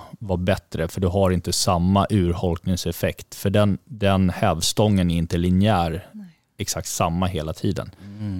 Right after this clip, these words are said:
Speaker 3: okej.
Speaker 1: Eh,
Speaker 2: Precis, indikativ eller vad det man
Speaker 1: ja,
Speaker 2: säger.
Speaker 1: ja, exakt. Så det är en viss typ av indikativ hävstång från början, men som sen kommer att röra sig, eh, beroende på hur den, hur den underliggande, eh, tillgången rör sig då.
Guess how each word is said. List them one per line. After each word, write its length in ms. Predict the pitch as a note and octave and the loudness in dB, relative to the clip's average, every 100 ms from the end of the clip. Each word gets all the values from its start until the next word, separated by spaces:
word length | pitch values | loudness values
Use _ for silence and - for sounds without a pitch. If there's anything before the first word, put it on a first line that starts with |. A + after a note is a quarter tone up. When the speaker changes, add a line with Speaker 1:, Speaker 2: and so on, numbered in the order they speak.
| F2+ | -8
Speaker 3:
okej. 160 | G2 G#2 | -6 -2
Speaker 1:
Eh, 260 | F#2 F2+ | -2 -2
Speaker 2:
Precis, 200 | - - | -4 -2
indikativ 640 | G#3+ G#3+ F#3 F3 - - - | 0 0 0 -6 -8 -10 -8
eller 160 | F3 | -10
vad 80 | D#3+ | -8
det 40 | - | -8
man 120 | E3 | 0
Speaker 1:
ja, 220 | G2 E2+ - | 0 0 -4
Speaker 2:
säger. 180 | - F#2+ | -12 -6
Speaker 1:
ja, 200 | F#2+ F2 | -2 -2
exakt. 320 | - E2 - - _ | -4 -8 -10 -20 _
Så 140 | - | -2
det 200 | G#2+ A2+ | 2 4
är 80 | A2 | 4
en 160 | G#2 A2 | 2 4
viss 240 | A#2 G#2 | 4 4
typ 260 | - G2 F#2 | 0 0 2
av 180 | F2 - - _ _ | 0 -2 -16 _ _
indikativ 600 | B2 A2 F#2+ F2+ F2+ E2+ | 4 6 4 2 -2 -2
hävstång 380 | G2 E2+ - F2 | -2 -2 -2 -2
från 200 | F2 F2 | 2 4
början, 360 | E2+ F2+ F#2+ | 4 4 4
men 120 | F2 E2+ | 2 0
som 180 | F#2 | -2
sen 240 | F2 F#2 F2+ | -2 -2 -2
kommer 280 | - F2 E2 | -2 -2 -4
att 160 | - | -4
röra 340 | F2+ F2 E2+ E2+ | -2 0 -2 -4
sig, 280 | - D#2+ - - _ _ _ - | -4 -6 -10 -20 _ _ _ -6
eh, 100 | F2+ | -2
beroende 440 | F2+ F2+ F2+ E2+ | 0 2 2 2
på 120 | - E2 | 0 -4
hur 260 | D#2+ D#2+ D#2+ | -2 -4 -2
den, 240 | D#2+ F2 - | -4 -6 -10
hur 220 | - - E2 | -12 -6 -4
den 280 | E2 F2 F#2+ - | -4 -6 -10 -12
underliggande, 880 | - E2+ E2 F2+ F2 E2 E2+ - - _ _ _ C#3+ | -4 -2 0 -2 -2 -4 -6 -8 -12 _ _ _ -16
eh, 380 | - - - - - _ _ - | -10 -10 -8 -12 -14 _ _ 0
tillgången 520 | G2+ G2 G#2+ G#2 D#2+ | 2 4 4 4 0
rör 160 | D2 | -4
sig 160 | - | -6
då. 60 | - | -8